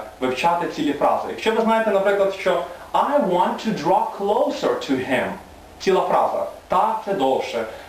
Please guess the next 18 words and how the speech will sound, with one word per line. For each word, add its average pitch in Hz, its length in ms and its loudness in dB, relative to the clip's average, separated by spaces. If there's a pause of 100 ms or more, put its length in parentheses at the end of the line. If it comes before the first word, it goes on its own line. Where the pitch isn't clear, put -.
(100)
це 165 80 2
вимагає 180 420 2
трішки 180 320 -2
більше 196 320 0
зусиль 180 360 0
запам'ятати. 135 680 0 (320)
Але - 140 2
ви, 185 80 2
наприклад, 208 340 2
вже 185 100 2
знаєте, 220 300 0
що 156 200 0
ця 208 120 4
фраза - 540 2 (220)
«I 220 400 2
want 160 280 0
to 165 160 0
draw 196 160 4